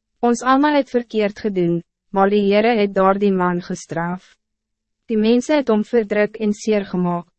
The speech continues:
maar hy het niks gesê nie. Hy was soos 'n skaap wanneer iemand hom wil slag of wanneer iemand sy wil afskeer, hy het stil gebly en niks gesê nie. Hy was 'n gevangene, hulle het gesê hy is skuldig.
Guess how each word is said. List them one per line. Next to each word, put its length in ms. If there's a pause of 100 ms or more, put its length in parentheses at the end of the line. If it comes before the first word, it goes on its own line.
(120)
maar 160
hy 220
het 100
niks 320
gesê 320
nie. 180 (800)
Hy 80
was 220
soos 180
'n 80
skaap 480
wanneer 240
iemand 400
hom 180
wil 180
slag 440
of 160
wanneer 300
iemand 380
sy 160
wil 300
afskeer, 680 (260)
hy 180
het 120
stil 240
gebly 580
en 80
niks 320
gesê 320
nie. 220 (720)
Hy 100
was 180
'n 60
gevangene, 760 (260)
hulle 120
het 200
gesê 340
hy 140 (100)
is 160
skuldig. 600